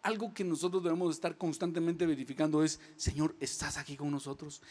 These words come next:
Señor, en este proyecto, ¿estás acá?". Y eso es uno de los medidores que queremos establecer, y yo les he pedido a mis hermanos pastores que estemos siempre presentes.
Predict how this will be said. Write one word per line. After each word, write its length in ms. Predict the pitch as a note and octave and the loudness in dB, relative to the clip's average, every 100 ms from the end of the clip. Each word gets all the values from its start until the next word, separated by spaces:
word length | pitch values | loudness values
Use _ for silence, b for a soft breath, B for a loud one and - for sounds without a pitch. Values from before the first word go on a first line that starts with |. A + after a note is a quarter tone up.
| B | B
Señor, 440 | B - C#3+ D#3 D3+ | B -4 4 4 4
en 140 | C3+ C#3 | 0 0
este 200 | D3 D#3+ | -2 -2
proyecto, 460 | C#3+ C#3+ C#3 D3 B B | 0 0 0 -6 B B
¿estás 580 | - A2+ - - E3 - | -6 -4 -4 -2 -2 -4
acá?". 340 | - - D#3 D3 B B B - | -8 -8 -8 -10 B B B -8
Y 60 | |
eso 100 | C#3 | -6
es 80 | C#3 | 0
uno 180 | E3+ E3+ | 4 6
de 60 | D#3 | 6
los 140 | C#3 | 4
medidores 360 | C3+ B2+ C#3 D3+ | 2 4 4 2
que 100 | B2+ | 0
queremos 380 | A#2+ C#3+ D3 - B | 0 2 2 0 B
establecer, 680 | D3 - C3 A#2 C3 E3 E3+ D3 | -8 0 0 0 2 4 2 0
y 80 | |
yo 140 | C#3 C#3 | 4 4
les 200 | D3 C#3 | 4 4
he 100 | C#3+ | 2
pedido 300 | C#3 C#3 C#3+ | 4 4 4
a 40 | |
mis 300 | C#3 B2+ - - B B | 4 0 -4 -10 B B
hermanos 420 | A#2+ C3+ D#3 D#3 | 2 6 6 4
pastores 460 | D#3 D3 - D#3 D3 | 0 -4 2 2 2
que 60 | |
estemos 280 | C3+ C#3 C#3+ | -4 0 0
siempre 240 | D3 D3+ D#3 | 0 -2 -2
presentes. 500 | C#3+ D3+ D3+ D#3+ | -2 -2 0 0